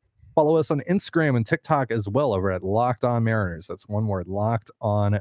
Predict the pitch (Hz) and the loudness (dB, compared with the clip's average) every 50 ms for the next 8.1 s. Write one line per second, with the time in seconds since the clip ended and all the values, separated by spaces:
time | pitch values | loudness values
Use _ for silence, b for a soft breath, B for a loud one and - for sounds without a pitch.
0 | - - 117 107 101 104 107 107 104 101 92 87 85 - - _ B B B B | -4 -4 -4 -2 0 2 2 2 2 0 -2 -4 -6 -10 -16 _ B B B B
1 | B B - 110 98 104 104 101 - 110 101 107 101 101 101 107 104 107 101 - | B B -6 -4 -2 0 0 0 0 0 0 0 2 2 2 2 2 0 -2 -2
2 | - - 120 110 - 113 107 101 95 101 - - - 147 131 - - 123 113 104 | 0 0 0 0 0 0 0 0 -2 -4 -6 -2 -2 -2 -2 0 -2 -2 0 0
3 | 101 - 123 123 123 117 101 101 107 101 90 - - - - 143 - 143 - - | -2 0 0 0 0 0 0 0 0 0 0 -2 -6 -2 -2 -2 -2 -2 0 2
4 | 151 139 135 123 117 104 - 175 180 - 151 143 131 135 147 135 113 - 113 117 | 2 2 2 2 0 0 0 0 0 2 0 0 2 2 2 0 0 0 0 0
5 | 113 117 113 110 104 - - 113 107 104 - _ - 143 139 139 - - - 139 | 2 2 2 0 0 0 0 -2 -2 -2 -4 _ 0 2 2 2 0 0 -2 0
6 | 120 127 135 - - 135 127 - - 127 135 147 - - 113 107 110 123 127 120 | 0 0 0 0 -2 -4 -4 -4 -2 -2 -2 -2 0 0 0 0 2 2 2 2
7 | 113 107 - - - 185 214 180 143 139 147 147 135 127 143 165 156 123 110 107 | 0 0 0 0 0 2 2 4 4 4 4 4 4 4 4 4 4 4 2 2
8 | 95 | 0